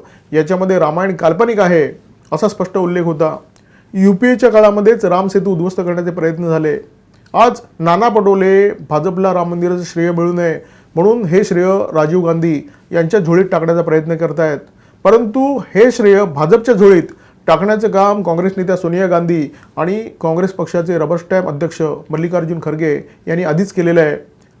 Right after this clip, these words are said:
प्राणप्रतिष्ठा सोहळ्याचं निमंत्रण नाकारून. राजीव गांधी यांना राम मंदिराबाबत खरोखर जर आस्था असती,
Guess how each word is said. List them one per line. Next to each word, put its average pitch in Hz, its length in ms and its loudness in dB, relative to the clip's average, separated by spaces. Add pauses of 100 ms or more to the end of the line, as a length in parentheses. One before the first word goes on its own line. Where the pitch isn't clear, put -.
(120)
प्राणप्रतिष्ठा 185 520 0
सोहळ्याचं 165 520 -2
निमंत्रण 165 380 -2
नाकारून. 147 460 -2 (520)
राजीव 202 280 4
गांधी 247 280 2
यांना 240 220 2
राम 208 160 -2
मंदिराबाबत 208 580 0
खरोखर 196 300 0
जर 190 140 2
आस्था 156 260 -2
असती, 170 340 -4